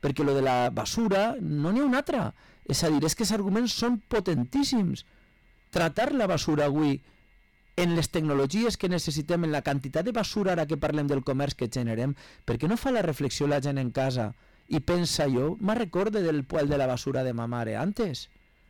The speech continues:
Tinc cinquanta-un anys, en casa de ma mare o de mon pare. Teníem un poal de basura. N'hi ha quatre ara. I els omplim de forma permanent.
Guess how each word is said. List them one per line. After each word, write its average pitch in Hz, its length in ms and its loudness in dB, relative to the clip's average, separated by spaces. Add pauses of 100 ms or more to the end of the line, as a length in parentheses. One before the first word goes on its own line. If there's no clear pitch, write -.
(140)
Tinc 147 160 -2
cinquanta-un 156 720 0
anys, 95 240 -6
en 117 80 -4
casa 151 240 -2
de 147 100 -2
ma 120 140 -4
mare 98 240 -4
o 107 80 -6
de 107 80 -6
mon 110 160 -6
pare. 101 320 -12 (960)
Teníem 165 320 2
un 247 120 2
poal 214 280 0
de 233 80 2
basura. 120 480 -2 (600)
N'hi 151 120 0
ha 262 80 2
quatre 226 480 0
ara. 101 240 -2 (800)
I - 80 0
els 180 240 0
omplim 190 320 0
de 240 120 0
forma 240 280 0
permanent. 226 600 -4